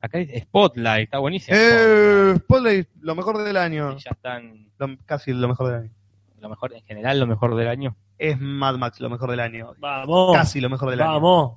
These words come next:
Speaker 2: Lo
Speaker 1: Mad
Speaker 2: Juli.
Speaker 1: Max tendríamos que
Speaker 3: Nunca
Speaker 1: ver.
Speaker 3: pensé que llegaría el día que vos ibas a decir eso.
Speaker 2: Sí.
Speaker 3: Podíamos ver alguna de las viejas de Mad Max.
Speaker 2: Ah, claro, yo no la
Speaker 3: Quizá,
Speaker 2: vi.
Speaker 3: quizá la uno en realidad sería la, la única que
Speaker 2: Y debe ser mala por una
Speaker 3: No,
Speaker 2: cuestión,
Speaker 3: no, no es
Speaker 2: eh,
Speaker 3: mala realmente,
Speaker 2: de efecto,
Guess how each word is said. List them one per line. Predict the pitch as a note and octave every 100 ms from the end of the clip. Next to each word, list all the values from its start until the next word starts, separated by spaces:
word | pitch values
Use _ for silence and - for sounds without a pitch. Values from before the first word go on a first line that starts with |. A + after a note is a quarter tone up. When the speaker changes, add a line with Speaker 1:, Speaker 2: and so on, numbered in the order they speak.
| -
Speaker 2:
Lo | C3+
Speaker 1:
Mad | F3 F3+
Speaker 2:
Juli. | E3
Speaker 1:
Max | C#3 -
tendríamos | A#2+ A#2+ A#2 A2+
que |
Speaker 3:
Nunca | - A2
Speaker 1:
ver. | G3
Speaker 3:
pensé | E3+ D#3 F#3
que | F3
llegaría | D3 D3+ D#3 D#3+
el | D#3
día | F3+ E3
que | C#3+ C3+
vos | - G3
ibas | D#3 C#3
a | C#3
decir | B2+ C#3+
eso. | B2 - A#2+
Speaker 2:
Sí. | - - C3+
Speaker 3:
Podíamos | E3 A3+ G3
ver | G#3
alguna | F#3 F#3
de | D3+
las |
viejas | D#3 A3 D#3 C#3
de |
Mad | C3+ C3+
Max. | C#3 B2+ - -
Speaker 2:
Ah, | G#3+ A3
claro, | G3 E3 E3+
yo | C4
no | C4
la |
Speaker 3:
Quizá, | D#3 G3
Speaker 2:
vi. | E3+
Speaker 3:
quizá | D#3 G3+
la | E3+
uno | F3+ D#3+
en | C3+
realidad | B2+ C3 C#3+ C3
sería | B2 B2+ C3
la, | B2
la | A#2+ B2+
única | C3 B2
que | A2+ - -
Speaker 2:
Y |
debe | G3+ A3
ser | F3 E3
mala | D#3+ F3 F3+ F3
por | D3
una | C#3+
Speaker 3:
No, | D3
Speaker 2:
cuestión, | - E4+ E4+
Speaker 3:
no, |
no | F#4+ F4 F4+
es |
Speaker 2:
eh, | B3
Speaker 3:
mala | G3+ F3+ E3 D#3+
realmente, | E3 E3 E3 D3+
Speaker 2:
de |
efecto, | D#3+ F3+ G3+